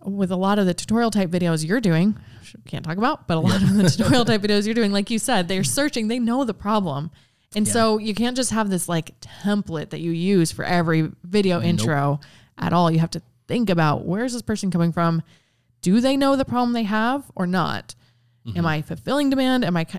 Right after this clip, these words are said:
Speaker 1: creating demand, so to speak? And then I think make your intro based on that.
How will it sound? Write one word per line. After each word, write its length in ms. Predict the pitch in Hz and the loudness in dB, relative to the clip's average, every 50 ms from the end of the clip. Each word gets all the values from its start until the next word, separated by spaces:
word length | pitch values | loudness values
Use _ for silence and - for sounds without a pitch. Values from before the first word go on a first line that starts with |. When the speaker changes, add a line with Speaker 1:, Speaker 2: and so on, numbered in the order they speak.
| - - - | -14 -16 -16
Speaker 1:
creating 480 | - - 185 185 202 208 208 214 214 | -8 -4 0 2 2 4 4 4 4
demand, 300 | 202 196 202 196 196 196 | 4 4 4 4 4 2
so 120 | - 196 185 | 2 2 0
to 60 | 180 | 0
speak? 400 | 175 - - 175 165 156 - - - _ _ _ _ - | 0 0 0 0 0 0 -2 -8 -20 _ _ _ _ -6
And 140 | 160 160 151 | -4 -2 -2
then 220 | 151 156 156 170 - | -2 -2 -4 -6 -8
I 60 | - 160 | -8 -8
think 160 | 160 156 - | -8 -6 -6
make 220 | 160 156 - - | -6 -8 -8 -8
your 100 | - - | -10 -10
intro 220 | - 175 - - - | -10 -10 -8 -10 -10
based 260 | - - 175 - - | -8 -8 -8 -8 -8
on 120 | - 143 | -8 -6
that. 220 | 147 - - - | -6 -8 -8 -12